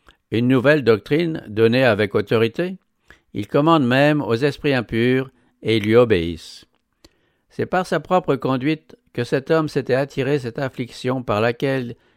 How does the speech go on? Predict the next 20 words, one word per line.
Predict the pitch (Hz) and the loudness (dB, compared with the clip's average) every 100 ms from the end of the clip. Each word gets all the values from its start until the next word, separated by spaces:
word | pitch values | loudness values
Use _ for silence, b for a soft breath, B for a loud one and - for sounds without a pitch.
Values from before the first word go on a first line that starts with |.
| _ | _
il | 170 120 | -4 -2
était | 131 135 123 | -2 -2 2
devenu | 143 143 127 | 2 2 0
un | 131 151 | -2 -4
spectacle | 147 127 135 117 - | -6 -6 -4 -4 -4
effrayant | 143 - 123 113 113 113 - _ _ _ | -8 -4 -2 0 -2 -4 -12 _ _ _
pour | - 123 | -10 -4
ses | 160 131 | -2 0
amis | 120 117 120 123 _ _ _ - | 0 0 -4 -8 _ _ _ -4
et | 110 | -2
un | 117 | -2
fardeau | 135 120 143 151 | -2 0 2 2
pour | - 120 | 2 2
lui-même. | 110 95 85 80 80 - _ _ _ b b b - | 2 0 -2 -6 -10 -16 _ _ _ b b b -8
Fasciné | 92 - 131 151 156 | -6 -4 0 0 2
par | 107 | 0
les | 123 | -2
plaisirs | 131 147 117 131 117 | 0 -2 0 0 0
du | 147 | -2
péché, | 147 117 - 110 101 | -2 -4 -4 -4 -6